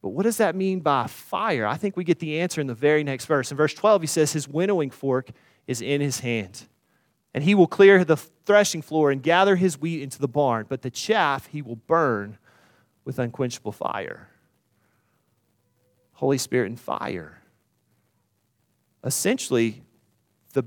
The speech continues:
New Testament baptism that's going to be brought about by Jesus Christ was important. It was important. It was something that we must do. It is essential.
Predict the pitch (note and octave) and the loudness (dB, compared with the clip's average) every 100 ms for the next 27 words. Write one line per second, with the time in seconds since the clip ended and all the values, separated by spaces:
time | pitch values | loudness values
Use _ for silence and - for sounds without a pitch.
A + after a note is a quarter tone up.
0 | B2 E3+ A3 G#3+ G3 F#3 D3 C3+ E3 G3+ | -4 -2 0 4 2 2 -2 2 2 2
1 | F3 D3 D3 D3 - E3+ D#3+ E3 D3 D#3 | 0 0 0 -2 0 0 0 -2 2 4
2 | D#3 C#3+ D3 C#3+ B2 B2 - E3 C#3 B2 | 4 4 0 0 -4 -8 -6 -4 -4 -6
3 | - G3 F3 - C#3 B2+ A#2 - - G2+ | -6 -4 -4 -4 -4 -4 -6 -8 -10 -10
4 | F#2 - - _ _ _ _ _ _ _ | -14 -20 -20 _ _ _ _ _ _ _
5 | _ _ _ _ _ _ _ _ _ _ | _ _ _ _ _ _ _ _ _ _
6 | _ _ _ - D3 D#3+ D#3+ - A#2+ D4+ | _ _ _ -2 0 2 0 -2 -4 -4
7 | C#3 E2 - - _ _ _ _ _ _ | -6 -14 -20 -20 _ _ _ _ _ _
8 | - D#3 E3+ - A#3 A#3 G#3+ F#3+ F3+ A3 | -4 0 2 4 4 4 4 4 4 4
9 | A3 G3 - B3+ G3 G#3+ E3+ A3+ C4 G#3+ | 6 6 4 4 6 6 4 2 4 4
10 | - A3+ D4 - G2 E2+ | 2 0 0 -6 -8 -10